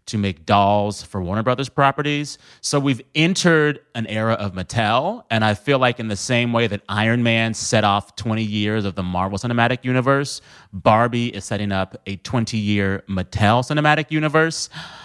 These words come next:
Are we excited about that prospect or scared by it? 'Cause I remember I loved that first Iron Man, but by the time we got to Endgame and Infinity War, I was exhausted.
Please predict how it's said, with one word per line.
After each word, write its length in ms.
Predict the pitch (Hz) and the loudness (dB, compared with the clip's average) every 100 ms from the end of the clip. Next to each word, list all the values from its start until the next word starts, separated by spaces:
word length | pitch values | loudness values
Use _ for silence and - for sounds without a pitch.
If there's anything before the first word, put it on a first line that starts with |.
| - 107 | -20 0
Are 140 | 147 147 | 2 4
we 80 | |
excited 420 | 170 - 113 123 160 | 0 0 2 2 0
about 240 | 175 190 | -2 -2
that 160 | 190 - | -4 0
prospect 500 | 196 202 185 190 151 | -2 0 -4 -6 -6
or 40 | |
scared 420 | 139 - 147 143 | -8 -2 -2 -2
by 160 | - 71 | -4 -6
it? 200 | 60 60 _ | -6 -12 _
'Cause 100 | 123 | 4
I 60 | |
remember 260 | 180 202 156 | 4 4 2
I 160 | 131 123 | 2 0
loved 600 | 107 110 123 165 156 113 | -2 2 4 6 4 0
that 200 | 110 - | -6 -4
first 240 | 107 98 | -6 -4
Iron 340 | 107 127 151 95 | -4 -4 -4 -6
Man, 360 | 82 80 87 - - | -6 -6 -10 -14 -8
but 80 | - | -2
by 80 | 113 | 0
the 80 | 107 | 0
time 200 | 135 127 | -2 0
we 120 | 127 | 0
got 180 | 117 113 | -2 -2
to 400 | - 107 101 101 - _ | -2 -2 -2 -6 -10 _
Endgame 500 | 117 147 120 107 101 | -4 -2 0 0 0
and 80 | 98 | -2
Infinity 380 | 92 165 180 107 | -2 0 2 2
War, 340 | 92 92 92 | 2 2 2
I 120 | 135 | 2
was 180 | 180 175 | 2 2
exhausted. 680 | 185 202 208 - - - | 0 2 2 0 -8 -16